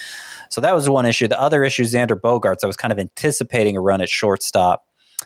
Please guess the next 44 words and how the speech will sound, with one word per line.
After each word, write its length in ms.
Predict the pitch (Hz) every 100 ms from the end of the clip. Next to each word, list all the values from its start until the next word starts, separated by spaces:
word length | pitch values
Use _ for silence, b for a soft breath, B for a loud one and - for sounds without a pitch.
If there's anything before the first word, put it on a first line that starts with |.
| B B
after, 720 | 101 90 - - 98 92 90 -
uh, 440 | 95 90 87 92
after 220 | 104 104
Wander 260 | 95 98 92
Franco 400 | - 104 95 92
went 160 | 92 90
off 160 | 90
the 80 | 101
board 400 | 90 92 87 85
and 140 | 90
didn't 220 | 95 92 90
wanna 240 | 92 87
get 240 | 101 90 -
left 300 | 104 90 -
out 160 | 101 90
of 80 |
that. 300 | 101 98 98 -
And 140 | 98
it 80 | 90
was 100 | 92
a 40 |
similar 280 | - 110 107
situation. 840 | - - 110 113 120 - 85 85 - B B B -
Uh, 240 | 50 50 - - - - - _ _ _ _ 202 _ -
s-, 200 | - 135 -
shortstops 520 | - 160 - 127 -
who 80 | 123
I 60 |
like 220 | 120 123 113
nearly 480 | 113 135 143 139
as 100 | 123
much 460 | 127 139 98 95 -
stuck 240 | - 104
around 240 | 104 101 98
for 120 | 104
several 380 | - 107 101 95
more 220 | 95 92
rounds. 400 | 101 98 82 85
So 160 | 104 101
I 60 |
think 280 | - 156 156
if 140 | 135
I 140 | 139 120
had 180 | 110